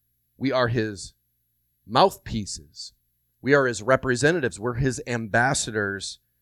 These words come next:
and therefore we live in harmony. First Corinthians one ten, "I appeal to you." And Paul's so passionate in First Corinthians. "I, I long and I'm calling you out, and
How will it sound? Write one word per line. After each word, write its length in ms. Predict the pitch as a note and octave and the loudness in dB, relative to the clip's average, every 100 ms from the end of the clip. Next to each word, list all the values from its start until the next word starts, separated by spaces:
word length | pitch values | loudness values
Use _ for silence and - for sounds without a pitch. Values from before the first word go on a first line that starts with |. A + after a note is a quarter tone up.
| _ _ - | _ _ -12
and 160 | A#2 | 2
therefore 360 | B2+ C3 B2+ B2+ | 4 4 4 2
we 100 | A#2+ | 2
live 180 | B2 A2+ | 0 -2
in 60 | |
harmony. 360 | G#2+ C#3 C#3 A2 | 0 2 2 0
First 280 | C3 C3 - | -2 -2 0
Corinthians 580 | C#3+ C#3 B2+ A#2 - - _ _ | -2 2 0 -2 -8 -16 _ _
one 300 | - C3+ C#3 | 0 2 2
ten, 260 | B2 C#3 B2 | 4 4 4
"I 140 | A#2 | 6
appeal 440 | C3+ C3 - G3 G3 | 6 8 10 12 10
to 140 | - | 8
you." 320 | D3 A#2+ A2 - _ _ _ _ _ - | 2 4 0 -6 _ _ _ _ _ -6
And 80 | - | 6
Paul's 260 | D#3+ D#3 | 6 8
so 140 | F3+ D#3 | 6 10
passionate 640 | D#3+ D#3+ E3 D#3+ D3 C#3+ | 12 12 12 6 6 6
in 160 | C3+ C3 | 2 2
First 240 | D3+ - | 2 4
Corinthians. 500 | D3+ C#3 C3+ C3 - _ _ _ _ | 2 2 2 0 -2 _ _ _ _
"I, 240 | C#3 D#3 C#3+ | 2 6 6
I 20 | |
long 640 | C#3 C#3 D3+ F#3+ G3+ G3 | 6 8 12 12 12 12
and 80 | D#3+ | 8
I'm 80 | D3+ | 2
calling 460 | - F#3 G3 G3+ F#3 | 4 8 10 10 10
you 120 | F3+ | 12
out, 220 | F#3+ F3+ | 12 12
and 180 | E3 | 8